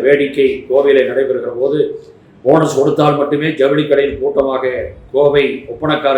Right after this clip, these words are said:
வீதியிலே நிறைந்து நிற்கிற காலம் ஒன்று இருந்தது. ஆனால் இன்று நேர்மாறாக மாறியிருக்கிறது. கொங்கு மண்டலம் என்று சொல்லக்கூடிய கரூர் வரையிலும்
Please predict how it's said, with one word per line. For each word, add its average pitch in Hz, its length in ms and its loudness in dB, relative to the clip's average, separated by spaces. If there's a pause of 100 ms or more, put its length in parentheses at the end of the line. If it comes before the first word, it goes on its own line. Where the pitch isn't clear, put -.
வீதியிலே 131 340 0
நிறைந்து 131 300 -6
நிற்கிற 120 240 -10 (100)
காலம் 131 260 -2 (120)
ஒன்று 113 180 -12
இருந்தது. 123 280 -10 (760)
ஆனால் 139 280 2 (180)
இன்று 139 260 2 (920)
நேர்மாறாக 143 680 4 (160)
மாறியிருக்கிறது. 131 680 0 (480)
கொங்கு 156 300 0
மண்டலம் 151 280 2
என்று 139 180 -2
சொல்லக்கூடிய 139 440 0 (100)
கரூர் 147 360 2
வரையிலும் 143 360 2